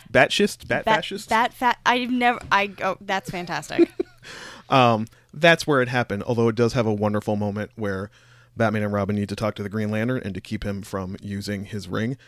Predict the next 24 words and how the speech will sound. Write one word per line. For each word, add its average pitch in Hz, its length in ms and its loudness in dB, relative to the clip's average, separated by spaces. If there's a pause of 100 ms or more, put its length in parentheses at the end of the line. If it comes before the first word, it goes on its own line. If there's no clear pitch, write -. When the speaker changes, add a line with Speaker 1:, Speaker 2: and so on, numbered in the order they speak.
(340)
Speaker 1:
they 101 240 0 (100)
lock 104 280 -2
him 101 200 -4
in 104 80 -6
a 98 60 -4
room 95 440 -6 (140)
that 98 140 -2
is 95 120 -4
completely 101 380 -4
yellow, 104 340 -2
and 101 120 -6
they 98 80 -4
paint 101 180 -6
themselves 107 400 -2
yellow. 113 340 -2 (220)
Speaker 2:
<laughs> 262 260 -2
Speaker 1:
And 101 560 -2 (840)
they, 110 120 4
like, 98 200 2 (220)
offer 95 220 0
him 104 200 -2
lemonade. 110 520 0
<laughs> - 20 -10
Like, 117 280 -2